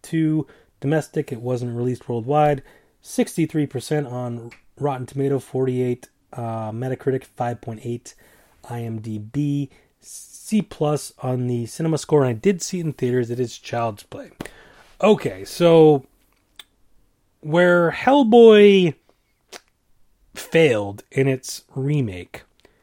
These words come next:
um, and this is a remake, it's not a reboot, it was a remake, even though they're apparently gonna also, they were also in talks of rebooting Child's Play. Actually, not really, it was still just a sequel. They were still con-, gonna continue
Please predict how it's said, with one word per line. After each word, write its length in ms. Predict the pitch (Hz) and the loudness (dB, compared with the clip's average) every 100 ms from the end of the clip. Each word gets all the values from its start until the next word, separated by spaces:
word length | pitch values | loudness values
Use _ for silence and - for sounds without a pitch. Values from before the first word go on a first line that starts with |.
| _ _ _ _ | _ _ _ _
um, 260 | 113 110 110 | -10 -8 -4
and 140 | 139 | 0
this 160 | 190 226 | 0 0
is 100 | 220 | 0
a 60 | |
remake, 440 | 196 185 170 165 160 | 0 2 2 0 -2
it's 160 | 139 | -6
not 120 | 147 151 | -4 -4
a 60 | |
reboot, 460 | 143 143 139 135 135 | -4 -4 -4 -2 0
it 60 | |
was 140 | 135 139 | 0 -2
a 60 | |
remake, 460 | 139 127 123 127 123 - | -8 -6 -4 -4 -8 -6
even 220 | 127 127 | -4 -2
though 100 | 127 | -2
they're 120 | 120 | -4
apparently 440 | 110 - 156 147 | -6 -10 -6 -6
gonna 320 | 127 123 120 - | -4 -4 -4 -8
also, 420 | 123 127 - 123 - - _ - | -8 -8 -8 -14 -14 -20 _ -10
they 100 | 127 | -6
were 120 | 120 | -4
also 300 | 135 151 160 | -2 -2 -2
in 80 | 139 | 0
talks 280 | 143 135 - | 0 0 -4
of 80 | 110 107 | -8 -6
rebooting 720 | 120 117 113 131 127 127 120 _ _ _ _ _ _ _ _ _ _ _ _ _ _ _ | -8 -6 0 4 4 2 -4 _ _ _ _ _ _ _ _ _ _ _ _ _ _ _
Child's 260 | - 147 139 | -6 -4 -2
Play. 80 | 165 | -2
Actually, 320 | 202 - 170 | -2 -2 -4
not 220 | 196 185 | -4 -4
really, 240 | 110 139 113 | 2 2 2
it 40 | |
was 100 | 113 | -4
still 200 | - 156 | -6 -6
just 180 | 139 123 | -4 -8
a 60 | |
sequel. 360 | 101 139 135 101 | -8 -8 -8 -8
They 160 | 113 143 | 0 0
were 80 | |
still 240 | 131 - 220 | 0 -4 -4
con-, 200 | - 170 - | -4 -6 -4
gonna 200 | 160 147 | -4 -2
continue 540 | 135 - 170 147 127 | -4 -4 -4 -2 -4